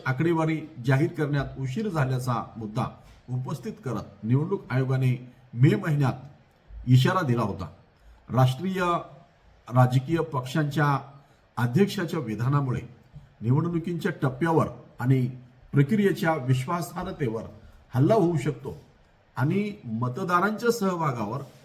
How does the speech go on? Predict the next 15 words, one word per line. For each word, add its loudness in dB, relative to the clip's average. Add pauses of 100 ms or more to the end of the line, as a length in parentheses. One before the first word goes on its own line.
(140)
नकारात्मक 2
प्रभाव -2
पडू -2
शकतो, -8 (360)
त्यामुळे 0
मोठ्या 2
प्रमाणात 0
मतदारांची -2
संख्या -4 (520)
कमी 0
होऊ -2
शकते, -4 (500)
हे -2
उत्तर -2 (520)
निवडणूक 2